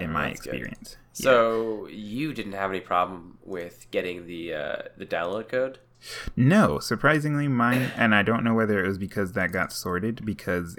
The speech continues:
Speaker 1: Amazon did not get me mine on time. Um,
Speaker 2: Mm-hmm.
Speaker 1: instead of coming here Friday, it was here on Tuesday, uh, afterwards. So I don't know if they got that sorted out in the meantime over the weekend, but I did know a lot of people were having issues with their download codes not working.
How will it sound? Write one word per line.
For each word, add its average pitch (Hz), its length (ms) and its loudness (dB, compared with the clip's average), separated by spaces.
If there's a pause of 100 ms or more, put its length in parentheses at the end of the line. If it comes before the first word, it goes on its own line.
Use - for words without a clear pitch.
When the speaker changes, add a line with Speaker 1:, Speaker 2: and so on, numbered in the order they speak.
Speaker 1:
Amazon 87 440 -2
did 80 140 -4
not 73 400 -2
get 113 140 -2
me 107 120 0
mine 104 220 -2
on 85 160 -4
time. 95 380 -2 (220)
Um, 90 440 -4 (220)
Speaker 2:
Mm-hmm. 107 60 -6
Speaker 1:
instead 95 320 -2
of 87 260 -6
coming 95 260 -4
here 87 160 -4
Friday, 180 520 -2
it - 120 -4
was - 140 -8
here - 280 -6
on 60 220 -6
Tuesday, 214 600 0 (240)
uh, - 200 -4
afterwards. 107 760 -4
So 87 400 2 (400)
I 90 80 2
don't 101 120 4
know 98 100 4
if 92 80 -2
they 98 100 2
got 90 220 -2
that 87 180 -2
sorted 92 380 -2
out 90 220 -2
in 92 160 -2
the 80 200 -2
meantime 101 560 0
over 87 180 -4
the 85 100 -6
weekend, 95 340 -4
but 87 100 -2
I 80 80 2
did 131 220 0
know 135 180 2
a 110 40 4
lot 104 140 4
of 95 60 -4
people 92 200 -4
were 87 100 -4
having 85 280 -4
issues 85 400 -8
with 85 140 -8
their 60 140 -4
download 85 380 -2
codes - 240 -8
not 80 160 -8
working. - 420 -10